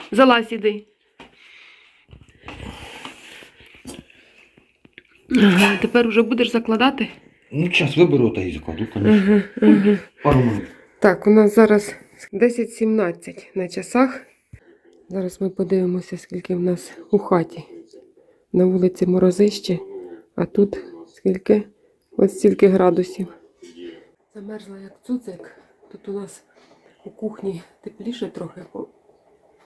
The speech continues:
Speaker 1: і плита гріється, я й тут їсти варю. І дві батареї, регістри.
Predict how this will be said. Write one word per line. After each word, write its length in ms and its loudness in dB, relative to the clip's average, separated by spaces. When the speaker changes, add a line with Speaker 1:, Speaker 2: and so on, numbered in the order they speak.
Speaker 1:
і 60 -14
плита 480 -12
гріється, 560 -8
я 140 -16
й 120 -20
тут 100 -20
їсти 260 -12
варю. 280 -10
І 160 -6
дві 200 -8
батареї, 680 -10
регістри. 600 -12